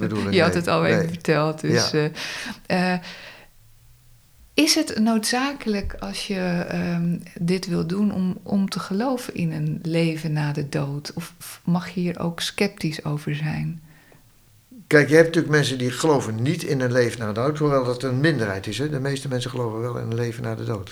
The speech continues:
Speaker 1: Dat denk ik ook, ja, ja.
Speaker 2: En, eh, ja, dus gewoon even tussendoor gezegd, we hebben een enquête gedaan vanuit Parapsychologie, ons, ons instituut in Utrecht.
Speaker 1: Ja, ja.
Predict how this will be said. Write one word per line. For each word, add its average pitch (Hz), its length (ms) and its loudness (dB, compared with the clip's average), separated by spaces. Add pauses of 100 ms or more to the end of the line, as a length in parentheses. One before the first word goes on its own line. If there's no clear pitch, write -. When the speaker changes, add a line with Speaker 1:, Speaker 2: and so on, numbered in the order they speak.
(140)
Speaker 1:
Dat 190 280 -4
denk 196 220 2
ik 170 140 -6
ook, 147 220 -2
ja, 151 240 -4 (100)
ja. 156 120 -6 (240)
Speaker 2:
En, 113 280 -2 (120)
eh, 104 220 -2 (1040)
ja, 139 260 6
dus 143 120 -2
gewoon 151 220 4
even 139 160 4
tussendoor 139 340 2
gezegd, 117 240 -2
we 127 60 2
hebben 131 200 2
een - 180 0
enquête 170 360 2
gedaan 117 400 -4
vanuit 117 360 -4
Parapsychologie, 117 520 -2
ons, 107 100 -10
ons 123 240 -2
instituut 113 440 -4
in 143 100 -4
Utrecht. 147 240 4
Speaker 1:
Ja, 170 140 2
ja. 190 240 0